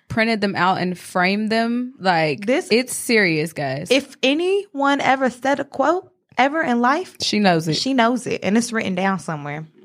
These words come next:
Speaker 2: So I'm, I'm interested. What you gonna pick?
Speaker 1: Yeah, 'cause you only get one.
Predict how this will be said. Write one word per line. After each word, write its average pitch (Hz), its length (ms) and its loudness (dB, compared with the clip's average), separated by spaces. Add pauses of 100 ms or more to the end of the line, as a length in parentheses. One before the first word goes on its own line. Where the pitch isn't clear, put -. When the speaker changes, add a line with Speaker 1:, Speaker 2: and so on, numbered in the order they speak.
(560)
Speaker 2:
So - 140 0
I'm, 392 180 4
I'm 294 220 2
interested. 269 400 -2
What 240 160 -2
you 294 60 -4
gonna 262 160 -2
pick? - 340 -4 (140)
Speaker 1:
Yeah, 262 180 4
'cause 220 180 4
you 240 120 4
only 330 180 4
get 254 180 2
one. 196 380 2